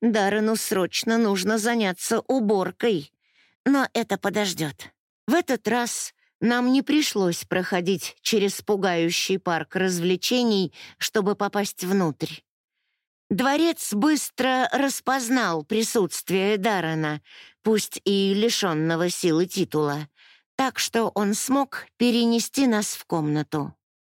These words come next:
Я не преминула укоризненно посмотреть на него, не забыв о своем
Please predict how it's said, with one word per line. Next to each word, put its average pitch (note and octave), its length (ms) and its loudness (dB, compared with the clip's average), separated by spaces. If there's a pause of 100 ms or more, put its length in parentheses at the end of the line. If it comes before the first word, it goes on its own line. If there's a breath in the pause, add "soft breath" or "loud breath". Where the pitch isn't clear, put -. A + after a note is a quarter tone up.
(180)
Я C#4 220 4
не C#4+ 160 4
преминула B3+ 960 2
укоризненно G#3+ 1080 2
посмотреть A3+ 800 -2
на E3+ 140 2
него, D3+ 480 0 (480)
не G3+ 180 2
забыв F3+ 440 -2
о E3 60 -2
своем F3 600 0